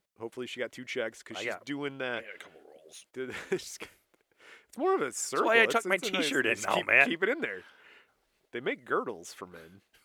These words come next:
Speaker 1: <laughs>
Speaker 2: I'm wearing one. Shut up.
Speaker 1: <laughs> What's that?
Speaker 2: <laughs> This is what it looks like post-girdle,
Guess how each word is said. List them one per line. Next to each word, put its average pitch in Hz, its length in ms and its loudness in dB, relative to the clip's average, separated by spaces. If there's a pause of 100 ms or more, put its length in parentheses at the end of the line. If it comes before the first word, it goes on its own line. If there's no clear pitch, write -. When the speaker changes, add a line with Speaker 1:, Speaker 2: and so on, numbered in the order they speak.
(120)
Speaker 1:
<laughs> 110 60 -16 (500)
Speaker 2:
I'm 127 180 -2
wearing 117 400 6
one. 90 220 -6
Shut 123 320 2
up. 131 320 6
Speaker 1:
<laughs> - 40 -16
What's - 220 0 (240)
that? 202 100 -4 (300)
Speaker 2:
<laughs> 202 200 8 (140)
This 247 160 8
is 175 80 -2
what 214 140 10
it 202 80 4
looks 208 200 8
like 180 300 6 (300)
post-girdle, 135 720 8